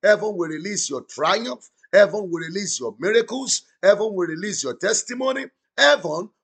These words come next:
will release your breakthrough in the name of Jesus Christ. Somebody shout, "Divine releases." So the place of prayer is a place of activating divine releases. Heaven was open.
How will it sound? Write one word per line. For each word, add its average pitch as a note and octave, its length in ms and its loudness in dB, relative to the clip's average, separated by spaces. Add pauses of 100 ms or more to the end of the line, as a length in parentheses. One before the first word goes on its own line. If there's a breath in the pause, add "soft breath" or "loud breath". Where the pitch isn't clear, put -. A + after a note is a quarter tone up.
will F#3+ 200 4
release F#3 600 -2
your F#3+ 220 0
breakthrough C4+ 680 0 (260)
in F3+ 200 0
the E3+ 140 -2 (120)
name D4 300 0 (120)
of - 320 2
Jesus G3+ 640 0
Christ. C#3 400 -2 (200)
Somebody A3 520 2
shout, G3 520 0 (200)
"Divine F#3 720 2 (200)
releases." B3 840 2
So F#3 180 2
the C#3 220 -4 (100)
place C4 260 2
of A3+ 240 -4
prayer D#3+ 460 -2 (240)
is F#3 200 4
a D3 120 2 (260)
place D4+ 300 0 (220)
of F3 160 -2
activating D#3+ 840 -4 (240)
divine F3 540 -2 (120)
releases. F#3+ 640 -2 (140)
Heaven E3+ 360 4
was B2+ 280 -4
open. G#3+ 300 -2